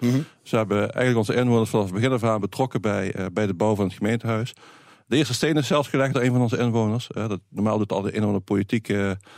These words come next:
Speaker 2: hoogstaande figuur hebben we niet gedaan. We hebben onze inwoners ook de eerste steen laten
Speaker 1: Nou,
Speaker 2: leggen.
Speaker 1: Paul van Rij was natuurlijk even niet beschikbaar, dus, eh.
Speaker 2: Ja, nou ja, goed, inderdaad. Die was eventjes, eh, verhinderd, maar,
Speaker 1: Mhm.
Speaker 2: eh, eh, ja, goed, inderdaad. En, en ja,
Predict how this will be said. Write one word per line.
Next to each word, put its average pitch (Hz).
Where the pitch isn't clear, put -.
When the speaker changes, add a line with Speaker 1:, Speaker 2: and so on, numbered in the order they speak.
Speaker 2:
hoogstaande 113
figuur 104
hebben 110
we 107
niet 117
gedaan. 117
We 120
hebben 101
onze 95
inwoners 120
ook 98
de 107
eerste 101
steen 120
laten 113
Speaker 1:
Nou, -
Speaker 2:
leggen. 104
Speaker 1:
Paul 113
van 113
Rij 123
was 120
natuurlijk 107
even 107
niet 107
beschikbaar, 95
dus, 95
eh. 101
Speaker 2:
Ja, 160
nou 143
ja, 147
goed, 147
inderdaad. 131
Die 117
was 120
eventjes, 117
eh, 110
verhinderd, 127
maar, 110
Speaker 1:
Mhm. -
Speaker 2:
eh, 107
eh, -
ja, 120
goed, 131
inderdaad. 127
En, 117
en 113
ja, 123